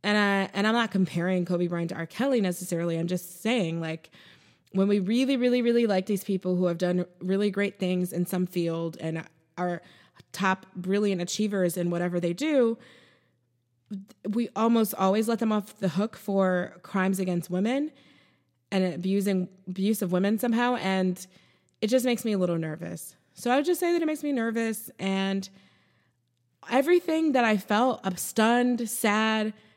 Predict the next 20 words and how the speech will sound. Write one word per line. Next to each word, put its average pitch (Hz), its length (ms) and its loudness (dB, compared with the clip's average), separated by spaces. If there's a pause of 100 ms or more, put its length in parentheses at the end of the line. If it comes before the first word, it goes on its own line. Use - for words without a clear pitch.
completely 214 520 4
shocked, 208 680 0 (500)
hurt, 214 580 2 (540)
especially 254 680 0
for 220 100 2
his 208 140 0
daughter, 208 380 2
just 196 180 -6
like, 180 280 -4
oh 208 140 0
my 190 160 0
God, 190 400 -2
heartbreaking. 208 800 -2
I've 190 240 -4
cried 196 600 -2
when 190 180 0
I 185 120 0
saw, 185 400 0
you 190 140 -2
know, 175 220 -2